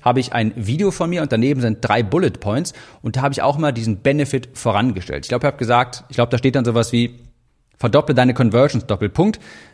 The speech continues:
mit den, und dann weiß ich gar nicht mehr, was ich gesagt habe, keine Ahnung. Ich weiß aber noch, ich habe die Nutzen kommuniziert. Einmal, ich glaube, sowas wie „Verdoppel deine Conversions“. Ich glaube, dann noch irgendwie sowas wie,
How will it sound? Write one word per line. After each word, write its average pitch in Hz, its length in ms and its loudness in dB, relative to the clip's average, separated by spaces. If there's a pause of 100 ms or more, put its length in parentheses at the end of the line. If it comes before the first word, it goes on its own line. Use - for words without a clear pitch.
(240)
mit 131 300 2
den, 131 560 4 (320)
und 110 340 -4
dann 107 160 4
weiß 104 220 4
ich 101 40 -6
gar 107 140 4
nicht 104 80 0
mehr, 110 80 6
was 107 140 6
ich - 80 -8
gesagt 120 340 2
habe, 131 200 0
keine 117 220 2
Ahnung. 147 380 2
Ich - 80 -8
weiß 120 160 2
aber 120 100 0
noch, 117 140 2
ich 113 100 -4
habe 113 240 -2
die 98 100 -2 (200)
Nutzen 131 320 0
kommuniziert. 139 500 0
Einmal, 135 240 2
ich 127 100 -2
glaube, 120 140 0
sowas 120 200 -2
wie 117 40 -8
„Verdoppel 120 300 0
deine 113 220 0
Conversions“. 135 640 0 (800)
Ich - 80 -16
glaube, 113 160 -2
dann 117 140 0
noch 131 160 0
irgendwie 120 200 -2
sowas 120 320 -2
wie, 113 280 -2